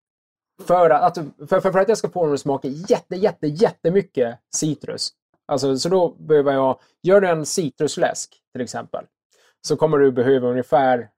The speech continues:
Jag skulle gissa att folk använder tretton till tjugo procent rosenkvitten till exempel, eller, eh,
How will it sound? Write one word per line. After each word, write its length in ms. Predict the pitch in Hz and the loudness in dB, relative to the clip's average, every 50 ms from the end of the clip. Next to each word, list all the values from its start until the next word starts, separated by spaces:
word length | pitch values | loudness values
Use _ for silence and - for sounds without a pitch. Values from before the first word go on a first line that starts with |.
| - - _ _ _ _ _ | -20 -20 _ _ _ _ _
Jag 140 | - 139 135 | -6 -4 -4
skulle 180 | - - 143 131 | -2 0 0 0
gissa 580 | 131 139 131 - - - - 127 110 110 113 - _ _ _ _ _ | 0 -2 -2 -4 -4 -4 -2 -2 -2 -4 -6 -8 _ _ _ _ _
att 180 | - 135 117 - _ _ _ _ - 127 _ | -8 -8 -8 -8 _ _ _ _ -20 -10 _
folk 260 | - 120 113 104 - | -4 -4 -2 -2 -4
använder 680 | 123 113 117 120 117 117 117 113 113 113 110 110 110 | -4 -4 -4 -6 -6 -8 -8 -8 -8 -6 -6 -6 -8
tretton 600 | 104 - - 139 123 - _ _ - 131 120 113 | -8 -6 -4 -4 -4 -4 _ _ -6 -6 -6 -6
till 100 | 107 120 | -6 -8
tjugo 360 | 110 - 131 127 120 120 123 110 | -8 -6 -6 -6 -4 -4 -6 -6
procent 540 | - 123 113 - 147 135 120 113 113 107 _ _ - - _ _ _ _ _ _ _ _ _ - | -6 -6 -6 -4 -4 -6 -6 -10 -14 -20 _ _ -20 -20 _ _ _ _ _ _ _ _ _ 0
rosenkvitten 800 | 139 131 117 - - 123 113 - 131 127 - _ - 120 113 - | 0 0 0 -2 -6 -8 -8 -8 -8 -10 -8 _ -12 -12 -10 -10
till 120 | 123 123 | -12 -14
exempel, 500 | 123 - - 123 117 110 _ - 120 120 | -12 -12 -12 -14 -14 -12 _ -10 -8 -6
eller, 540 | 117 117 120 117 113 113 113 113 113 113 113 | -6 -6 -6 -6 -6 -6 -6 -6 -6 -8 -8
eh, 40 | 110 | -10